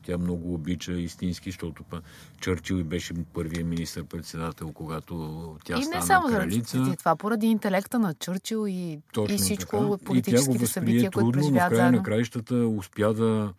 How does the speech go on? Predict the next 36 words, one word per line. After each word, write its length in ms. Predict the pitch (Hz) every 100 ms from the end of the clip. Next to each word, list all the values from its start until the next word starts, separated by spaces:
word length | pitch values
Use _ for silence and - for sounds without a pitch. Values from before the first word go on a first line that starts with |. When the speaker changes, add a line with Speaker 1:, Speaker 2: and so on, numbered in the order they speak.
| _ - - _ -
Speaker 1:
а, 240 | 98 98
партнира 600 | 95 - 92 107 110 117
с 200 | 107 95
него 380 | 101 110 131 127
в 120 | 107
името 340 | 123 117 101 131
на 160 | 135
някакви 640 | 123 113 113 - 120 117 120
национални 680 | 117 110 117 113 107 110 110
каузи, 480 | 117 107 95 92
както, 560 | - 101 92 104 101 80 -
така 260 | 101 - 95
както 320 | 98 90 95
тя 180 | 95 92
си 140 | -
ги 200 | 90 92 80
представяше, 680 | - - 95 90 82 - 107
докато 320 | 104 98 87
се 80 | 82
стигна 360 | - 95 95
до 80 | 85
там, 240 | - 95
че 120 | 92 92 - - - - _
чичото 420 | - 110 107 95
на 160 | 98 98
мъжа 320 | 92 87 107
искаше 500 | 101 98 - 98 -
да 100 | 90
прави 280 | - 95 92
преврат 460 | 87 87 85 92 92
срещу 300 | 95 - 90
нея 200 | 92 120
и 120 | 123
тя 180 | 110 110
с 180 | 104 -
един 380 | 92 104 117